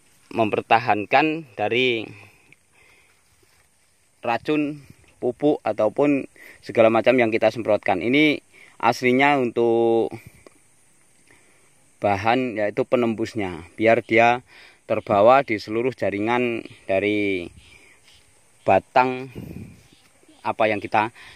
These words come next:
tanam. Nah, ini dosisnya bisa kita masukkan di sini, Sobat Tani. Nanti dikira saya kurang,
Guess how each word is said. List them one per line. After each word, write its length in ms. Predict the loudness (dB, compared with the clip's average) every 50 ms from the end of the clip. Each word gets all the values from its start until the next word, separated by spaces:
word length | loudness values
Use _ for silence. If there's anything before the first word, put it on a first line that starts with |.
| _ _ -6
tanam. 400 | -4 -4 -4 -4 -6 -8 -10 -14 -18 -18 -16
Nah, 120 | -18 -18 -18 -20 _ -20 -20 -20 _ _ -2
ini 320 | 0 2 2 2 2 -2 -6 _
dosisnya 640 | -6 -6 -4 -4 -6 -2 0 0 0 0 0 -4 -6
bisa 400 | -10 -4 0 2 2 2 2 -2 -8 -16 -14
kita 240 | -8 -2 2 2 2
masukkan 480 | 2 0 -2 -4 -4 -2 0 0 0 -2 -6 -10 -14 -20 -20 -20 -20 -20 _ -14
di 80 | -12
sini, 240 | -8 -4 -4 -2 -2
Sobat 240 | -2 0 0 2 4
Tani. 240 | 4 4 2 2 -2 -6 -10 -10 -8 -6
Nanti 400 | -6 -6 -2 -2 -2 -2 -2 -4 -8 _ _ -20 -20 -18 -16 -12 -12 -10 -10
dikira 400 | -12 -10 -6 -2 0 0 0 0
saya 240 | 2 2 2 2 0
kurang, 480 | 0 -2 -2 -2 -2 -4 -6 -10 -14